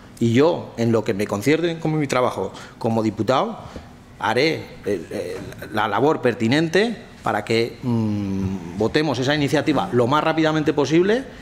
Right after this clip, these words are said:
y que entre todos instemos al gobierno, porque aquí no es, aquí no es de colores políticos, aquí hay una necesidad, una necesidad de un sector que a Calanda sobre todo le afecta muchísimo.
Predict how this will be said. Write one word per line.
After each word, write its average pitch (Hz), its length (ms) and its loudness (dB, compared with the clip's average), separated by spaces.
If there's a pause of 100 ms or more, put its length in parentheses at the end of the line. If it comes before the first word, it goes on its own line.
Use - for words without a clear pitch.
(200)
y 127 120 4
que - 120 2
entre 117 300 2
todos 165 400 2
instemos 170 300 0
al 175 100 2
gobierno, 135 360 2
porque 113 180 0
aquí 127 180 0
no 165 100 2
es, - 160 -4 (120)
aquí 107 200 -4
no 170 180 2
es 143 160 -4
de 135 120 2
colores 120 320 2
políticos, 113 480 0
aquí 113 240 0
hay 190 160 0 (280)
una 170 220 2
necesidad, 131 540 0 (800)
una 135 140 0
necesidad 147 400 4
de 180 60 4
un - 60 2
sector 185 380 2
que 139 140 0
a 110 100 -2
Calanda 156 320 0
sobre 147 180 2
todo 185 140 4
le 180 80 6
afecta 208 560 -2
muchísimo. 131 560 0